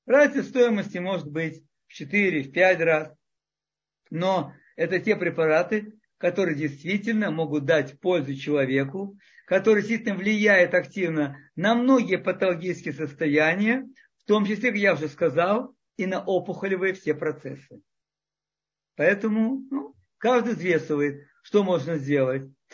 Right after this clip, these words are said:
Э, например, э, установлено, что,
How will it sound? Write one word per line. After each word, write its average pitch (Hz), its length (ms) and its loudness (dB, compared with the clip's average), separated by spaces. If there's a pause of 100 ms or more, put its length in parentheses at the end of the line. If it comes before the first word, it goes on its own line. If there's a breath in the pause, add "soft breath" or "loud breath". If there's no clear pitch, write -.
(600 soft breath)
Э, 185 360 4
например, 240 600 2
э, 208 400 -2
установлено, 202 880 0 (320 soft breath)
что, 185 800 4